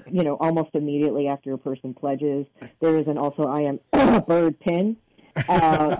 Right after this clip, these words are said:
that was actually off another joke off a real life, uh, thing. What it is is that, um, what happened is that I've had a lot of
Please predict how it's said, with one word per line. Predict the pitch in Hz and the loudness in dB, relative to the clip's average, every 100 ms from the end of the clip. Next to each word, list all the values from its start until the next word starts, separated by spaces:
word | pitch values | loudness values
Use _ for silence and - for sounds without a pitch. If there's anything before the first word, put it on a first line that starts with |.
| 165 | 2
that | 175 175 | 2 4
was | 170 | 2
actually | 160 160 151 135 170 | 2 0 -2 -4 -2
off | 151 156 | 0 -2
another | 170 175 196 | 0 2 2
joke | 180 165 156 | 2 0 0
off | 147 139 | -2 -4
a | 135 | -4
real | 147 151 143 | -2 0 0
life, | 131 139 - - | -2 -4 -6 -8
uh, | 135 127 123 113 - _ _ - | -4 -4 -4 -6 -12 _ _ -2
thing. | 180 151 147 | 0 0 -6
What | - 151 | -4 0
it | 147 | 2
is | 156 160 151 | 2 2 0
is | 143 | -2
that, | 139 139 - | -2 -2 -4
um, | 135 127 120 - _ _ _ - _ _ _ | -6 -6 -8 -14 _ _ _ -20 _ _ _
what | 185 | 0
happened | 202 185 185 160 | 2 0 0 0
is | 156 | 0
that | 160 - | -2 -2
I've | 160 | -4
had | 165 - 180 165 | -4 -6 -2 0
a | 160 | 0
lot | 151 | 0
of | 151 | -2